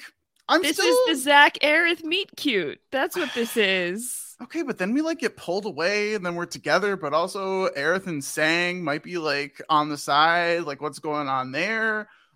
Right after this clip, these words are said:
Speaker 1: I don't
Speaker 2: No,
Speaker 1: know.
Speaker 2: no, no.
Speaker 1: I mean, he knows a lot about her, is all I'm saying.
Speaker 2: Yeah, but we know why that is.
Speaker 1: Yeah, but, like, Zach doesn't, so, you know.
Speaker 2: No.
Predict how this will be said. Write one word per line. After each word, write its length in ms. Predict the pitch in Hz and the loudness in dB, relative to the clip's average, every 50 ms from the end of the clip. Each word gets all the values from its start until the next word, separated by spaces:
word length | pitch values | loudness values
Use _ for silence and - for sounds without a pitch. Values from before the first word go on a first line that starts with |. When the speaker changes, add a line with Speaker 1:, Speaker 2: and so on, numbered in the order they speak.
| _ - | _ -4
Speaker 1:
I 80 | 170 175 | -2 -2
don't 140 | 214 214 | -2 -2
Speaker 2:
No, 60 | 190 - | -4 -6
Speaker 1:
know. 140 | 147 143 131 | -6 -8 -6
Speaker 2:
no, 0 | |
no. 640 | 127 139 143 135 131 131 127 135 139 156 190 208 _ _ _ - | -6 -4 -4 -4 -4 -4 -4 -4 -4 -6 -8 -12 _ _ _ 4
Speaker 1:
I 180 | 196 202 208 208 | 6 8 8 8
mean, 300 | 220 214 208 208 208 202 | 6 4 4 4 2 0
he 280 | 196 165 185 202 220 214 | -2 -4 -4 -6 -4 2
knows 380 | 208 214 233 269 311 302 240 240 | 4 6 6 6 4 2 -2 -4
a 40 | 240 | -2
lot 260 | 233 240 233 240 247 | 2 4 6 6 6
about 260 | 220 220 226 269 240 | 6 4 4 4 4
her, 400 | 185 160 151 143 139 147 151 160 - | 2 2 -2 -2 -4 -6 -8 -10 -10
is 220 | 170 165 151 147 | -8 -8 -4 -2
all 320 | 160 165 175 180 180 180 175 | 0 2 4 4 4 4 2
I'm 220 | 175 170 170 160 | 2 0 -4 -6
saying. 380 | - 127 120 107 104 - - - | -8 -8 -8 -8 -12 -16 -12 -6
Speaker 2:
Yeah, 260 | 294 330 370 440 440 381 285 | -4 0 4 4 4 4 4
but 140 | 302 285 240 | 0 -4 -2
we 180 | 240 302 339 349 | 0 0 0 0
know 200 | 330 330 330 392 | 0 0 -2 0
why 300 | 415 403 294 202 196 196 | 0 2 4 6 4 4
that 260 | 180 180 165 151 147 143 | 2 -2 -4 -6 -6 -6
is. 520 | 143 123 131 143 - 202 220 226 - - - 269 | -8 -10 -10 -10 -10 -12 -14 -16 -18 -18 -12 -6
Speaker 1:
Yeah, 400 | 247 247 240 233 226 226 226 220 - - | -2 0 2 2 2 0 -2 -8 -8 -8
but, 100 | 202 151 | -6 -2
like, 320 | 214 208 196 - - - _ - | -2 -4 -4 -6 -16 -20 _ -6
Zach 260 | - - 143 165 156 139 | -4 -2 -2 -2 -4 -8
doesn't, 380 | 104 - - 92 82 - - - | -12 -12 -12 -14 -16 -18 -18 -16
so, 460 | - - 127 110 107 90 82 85 - 139 147 _ | -14 -10 -10 -8 -8 -8 -10 -12 -14 -18 -20 _
you 80 | - 143 | -12 -12
know. 140 | 120 - - - | -10 -10 -10 -8
Speaker 2:
No. 500 | 330 359 330 262 190 131 143 190 240 | -6 -6 -4 -4 -4 -6 -6 -10 -14